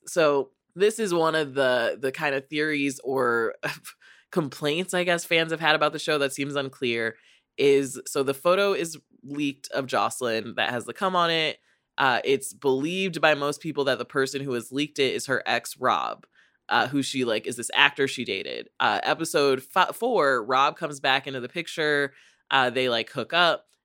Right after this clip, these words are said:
and then Tedros has the friend Xander, like, pose this girl with him to, like, make it look like they're on top of each other and have a picture.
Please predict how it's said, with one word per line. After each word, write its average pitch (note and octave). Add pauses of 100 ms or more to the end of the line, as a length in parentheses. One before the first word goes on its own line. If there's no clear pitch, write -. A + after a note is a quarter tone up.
(140)
and C#3
then C3+ (560)
Tedros E3+
has C3+
the B2+ (140)
friend D3
Xander, C#3
like, A2+ (140)
pose D3
this C3+
girl C3
with B2+
him B2
to, C3+
like, A#2
make B2
it A#2+
look B2+
like A#2
they're A2+
on A#2
top D3+
of C#3+
each C#3
other C3+
and B2+
have A#2
a G#2+
picture. C#3+